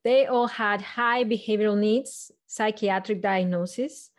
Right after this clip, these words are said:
and they came to the program because their behaviors were impairing them from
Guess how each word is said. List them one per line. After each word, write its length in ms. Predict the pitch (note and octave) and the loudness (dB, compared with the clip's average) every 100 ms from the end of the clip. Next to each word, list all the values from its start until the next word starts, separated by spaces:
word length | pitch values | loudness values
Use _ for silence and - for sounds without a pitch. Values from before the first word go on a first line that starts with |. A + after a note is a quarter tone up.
| - - - - _ | -20 -20 -20 -20 _
and 160 | - A3 | 0 2
they 80 | A3+ | 2
came 240 | A3+ C#4 | 0 -2
to 100 | C4+ | 0
the 100 | C4+ | 0
program 440 | - A#3 A#3 B3+ B3 | 0 2 4 4 2
because 340 | A3 A#3 G#3+ | -2 -2 -2
their 220 | F#3+ B3+ | 2 2
behaviors 920 | B3 C4 C#4+ D4+ C4+ G#3+ G3 G3+ - - | 2 -2 0 0 2 0 0 -2 -6 -8
were 260 | G#3 A3 B3+ | -2 2 4
impairing 640 | C4 B3+ - B3+ B3+ B3 | 2 0 -2 2 2 2
them 180 | A#3 A#3 | 2 0
from 680 | - A3+ G3+ G3 F#3+ F#3+ | -2 -2 2 2 2 0